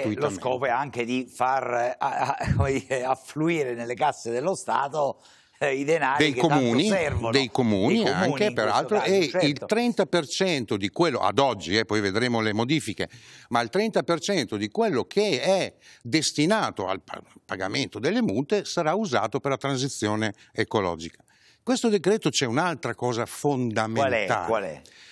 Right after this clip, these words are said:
Speaker 1: che è quello del cambio di destinazione d'uso. Oggi nelle grandi città, eh, ma anche nelle piccole, abbiamo uffici sterminati che sono vuoti.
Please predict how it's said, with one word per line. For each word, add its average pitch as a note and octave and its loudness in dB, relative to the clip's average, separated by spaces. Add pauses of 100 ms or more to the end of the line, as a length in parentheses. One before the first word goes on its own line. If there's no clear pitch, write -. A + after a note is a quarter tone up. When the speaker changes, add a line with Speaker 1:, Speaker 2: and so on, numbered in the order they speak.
(180)
Speaker 1:
che G3 0
è - -2
quello A#2 2
del C#3+ 0
cambio A#2 -2
di A#2+ 2
destinazione G2 -6
d'uso. B2 0 (960)
Oggi G2+ 0
nelle B2 0
grandi C#3+ 0
città, B2 -2 (380)
eh, A2 0
ma G#2+ -2
anche A#2+ -2
nelle G#2+ 0
piccole, A#2+ -4
abbiamo D3+ 0
uffici D3+ -2
sterminati F3 0
che E3 -4
sono F#3+ -4
vuoti. B2+ -4